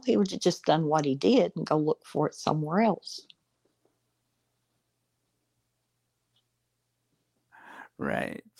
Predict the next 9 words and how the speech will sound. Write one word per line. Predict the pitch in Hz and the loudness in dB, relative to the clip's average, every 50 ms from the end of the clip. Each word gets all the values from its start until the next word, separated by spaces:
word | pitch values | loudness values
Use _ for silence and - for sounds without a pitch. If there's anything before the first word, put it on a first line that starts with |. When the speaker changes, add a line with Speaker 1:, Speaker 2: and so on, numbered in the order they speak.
| - - - - - - - _ _ _ _ _ _ _ _ _ - _ _ _ _ _ _ _ _ _ _ _ _ _ _ _ _ _ _ _ _ _ _ _ _ _ _ _ _ _ _ _ _ _ _ - | -20 -20 -20 -20 -20 -20 -20 _ _ _ _ _ _ _ _ _ -20 _ _ _ _ _ _ _ _ _ _ _ _ _ _ _ _ _ _ _ _ _ _ _ _ _ _ _ _ _ _ _ _ _ _ -10
Speaker 2:
Right. | 131 135 135 135 - - - - - - _ _ - - - - - _ _ _ _ _ _ _ _ _ _ _ _ _ _ _ _ _ _ _ _ _ _ _ _ _ _ _ _ _ _ _ _ _ _ _ _ _ _ _ _ _ _ _ _ _ _ _ _ _ _ _ _ _ _ _ - | -8 -4 -2 -2 -2 -2 -4 -6 -10 -14 _ _ -20 -20 -20 -20 -20 _ _ _ _ _ _ _ _ _ _ _ _ _ _ _ _ _ _ _ _ _ _ _ _ _ _ _ _ _ _ _ _ _ _ _ _ _ _ _ _ _ _ _ _ _ _ _ _ _ _ _ _ _ _ _ 0
And | - 233 | 2 4
that's | 254 262 - | 4 4 2
kinda | - - 269 254 220 170 | 2 4 4 6 6 4
fucked | 143 - - 139 135 - - 147 | 4 2 0 0 0 0 0 2
up, | 139 131 120 117 _ - | 2 2 2 -2 _ -6
isn't | 156 147 147 143 | -4 -4 -2 -4
it? | 139 147 - _ _ _ _ _ _ _ _ _ _ _ _ _ _ _ _ _ _ _ _ _ _ _ _ _ _ _ _ - | -6 -8 -12 _ _ _ _ _ _ _ _ _ _ _ _ _ _ _ _ _ _ _ _ _ _ _ _ _ _ _ _ 0
Speaker 1:
Yeah. | 185 180 180 | 2 2 2